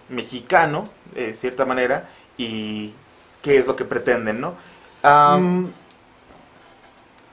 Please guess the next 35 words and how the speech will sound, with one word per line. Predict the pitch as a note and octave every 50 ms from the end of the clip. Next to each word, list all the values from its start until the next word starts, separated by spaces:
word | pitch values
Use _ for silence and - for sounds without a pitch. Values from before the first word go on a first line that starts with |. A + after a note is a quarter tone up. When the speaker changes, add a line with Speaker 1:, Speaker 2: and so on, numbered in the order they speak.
| - - - - - - - -
Speaker 2:
bueno, | - C#3+ C#3 G3 A#3+ A3+ G#3 - -
a | - D3 D3
fin | - - A#3
de | A#3+ B3
cuentas | B3 A#3 A#3 A3+ A3+ A#3+ A#3 A3+ - A3
es | G#3+ G#3+ -
una | A3+ A3+ A3+
desarrolladora | G#3 F#3+ - - D3+ C3 C3+ C3+ C3+ C#3+ C#3+ D3+ E3 E3+
de | D#3+ D3
videojuegos. | B2+ B2+ B2+ B2 G#2+ - - B2 A#2 G#2+ G#2 G2+ - - - _
Eh, | - A#2+ A#2+ A#2 A#2 A#2
si | A2+ - - B2
les | A2+ A#2 A#2 A#2
llega | C3 C3 C3 C3 C#3+ C#3+ C#3
lo | C3+ B2 A#2+
que | - A2+
es | - C3
el | B2
proyecto | - A#2+ A#2+ A2+ A#2+ A#2 A#2+ A#2+ - - C3 A#2+ A#2 A#2 A2+ A2 G2+ - - -
de | A2+ G#2+ G#2+ G#2+ G2 - - - -
X | B2 B2 B2 - B2+ A#2 - - -
o | B2 A2 G#2+ G2+ F#2+
Y, | F#2+ A#2+ A#2+
eh, | A#2 A#2+ A#2+ A#2+ A#2 G#2+ G2 - - - A2 G#2+ G#2+ G#2 G2+ G2+ G2+ G2+ G2 - - - - - - - - - _ _ _ - -
eh, | C#3+ C3 B2+ B2 A#2+ -
publicista | C#3 C3 A#2+ A#2+ A#2 - D#3+ D#3+ D3+ D3 - - C3+ B2+ B2 A#2+
o | A#2 A2 A2+
que | - A#2
les | A2+ A2+
esté | A2+ - - C#3
dando | C3+ C3+ C#3 C#3
dinero, | C#3 C3+ C3+ C3 C3+ C3 C3 C3+
que | C3+ C3
dicen | A#2 A#2+ A#2 B2+ C#3 - - -
que, | - C3 A#2+ A#2+ A#2 A#2 A2+